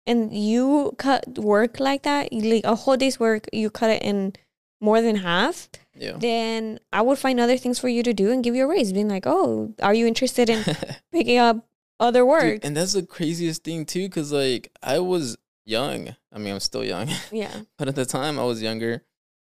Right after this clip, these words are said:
Speaker 2: And I was, like, open, bro. I'd always be s-, telling my boss, like, "Hey, like, I, I wanna learn more things. Like,
Speaker 1: Yeah.
Speaker 2: can you teach, can you tell someone in a different department, like, a,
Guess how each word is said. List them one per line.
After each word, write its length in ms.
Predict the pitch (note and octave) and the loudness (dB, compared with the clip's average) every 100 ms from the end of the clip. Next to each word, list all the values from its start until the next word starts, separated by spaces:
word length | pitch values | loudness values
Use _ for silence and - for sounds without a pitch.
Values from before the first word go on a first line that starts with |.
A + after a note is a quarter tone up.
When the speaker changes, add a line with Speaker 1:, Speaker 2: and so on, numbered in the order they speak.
| _ | _
Speaker 2:
And 100 | B2+ A#2 | -6 -2
I 60 | |
was, 220 | B2+ D3+ | -2 0
like, 200 | C3 G2+ F#2 | -2 -4 -4
open, 340 | G2+ A#2 G#2+ | -4 -4 -6
bro. 160 | F#2+ F#2+ | -4 -2
I'd 180 | G2 G2+ | -2 -2
always 240 | G#2+ G#2+ | -4 -6
be 80 | G#2 | -8
s-, 280 | G#2 G#2+ G2 - | -10 -10 -12 -10
telling 180 | - A2+ | -8 -6
my 100 | G2 | -6
boss, 300 | G2 G2 F2+ | -2 -4 -4
like, 140 | E2 | -8
"Hey, 180 | A#2+ A#2+ | -6 -4
like, 480 | G#2+ G2+ F#2+ F#2 - - | -2 -2 -4 -6 -12 -8
I, 340 | F2+ F#2+ F#2+ - | -6 -4 -4 -4
I 80 | G2 | -6
wanna 280 | F#2+ B2 A#2+ | -4 -6 -6
learn 180 | G#2+ G2+ | -6 -6
more 200 | G2 F2+ | -8 -8
things. 480 | G#2 G#2+ A2+ A2 G#2 | -6 -6 -6 -6 -4
Like, 100 | - | -4
Speaker 1:
Yeah. 160 | - A#3 | -6 -12
Speaker 2:
can 200 | - G#2+ | -10 -8
you 160 | G#2+ G2+ | -8 -10
teach, 380 | - - A2+ - | -14 -8 -8 -10
can 140 | - | -10
you 80 | A2+ | -8
tell 160 | A2 A2+ | -4 -6
someone 260 | A#2+ A#2 | -4 -6
in 40 | G#2+ | -4
a 20 | |
different 280 | G2+ - G2+ | -6 -8 -10
department, 420 | G2 F#2+ G2 G2 | -10 -8 -8 -6
like, 200 | F2+ F2+ | -8 -8
a, 140 | E2 | -8